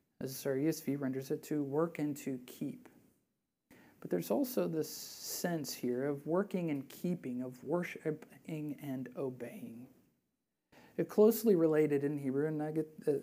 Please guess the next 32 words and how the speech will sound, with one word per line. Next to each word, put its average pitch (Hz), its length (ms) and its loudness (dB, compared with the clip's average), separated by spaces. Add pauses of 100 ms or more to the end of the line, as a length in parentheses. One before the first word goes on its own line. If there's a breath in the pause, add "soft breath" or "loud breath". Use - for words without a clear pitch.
(100)
the 151 260 -4
E 147 100 4
S 143 140 2
V 143 160 4
has 139 180 0
rendered 147 280 4
it 147 80 4
this 143 200 2
way, 151 140 6
and 151 80 4
there's 143 160 -4
good 156 180 4
reason 151 540 4
for 160 400 4
it. 131 300 -8 (680 loud breath)
But 175 80 4
let 208 100 10
us 220 160 4
also 202 300 4
not, 147 280 -2
like, 143 200 -2
like, 139 440 -4 (280 loud breath)
the 156 220 8
work 190 500 10
and 156 140 4
the 139 80 2
keeping, 147 640 4
like, 131 260 -2 (160)
after 165 320 4
the 135 140 -2
fall 175 500 8
becomes, 147 560 0